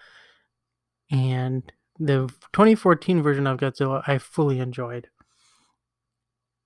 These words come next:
I absolutely, I first saw it in theaters. I absolutely loved it. I bought it on Blu-ray. I've watched it so many times since buying it on Blu-ray. I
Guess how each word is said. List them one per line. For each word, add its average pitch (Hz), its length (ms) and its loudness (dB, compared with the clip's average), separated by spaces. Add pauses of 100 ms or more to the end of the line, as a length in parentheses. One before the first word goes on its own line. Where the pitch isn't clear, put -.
(560)
I 135 240 2
absolutely, 139 680 2
I 135 100 2
first - 420 -4
saw 165 100 -2
it 160 100 0
in 151 120 0
theaters. 156 560 -2
I 135 140 -2
absolutely 135 420 0
loved 147 280 2
it. 147 140 0
I 131 140 -4 (180)
bought 139 260 2
it 135 40 0
on 131 160 -2
Blu-ray. 156 600 2 (680)
I've 135 120 -4
watched 131 280 -4
it 135 160 -4
so - 260 -2
many 160 140 2
times 147 400 0
since 147 320 -2
buying 139 280 -2
it 139 140 -2
on 131 140 -4
Blu-ray. 135 640 -2 (1600)
I 131 340 0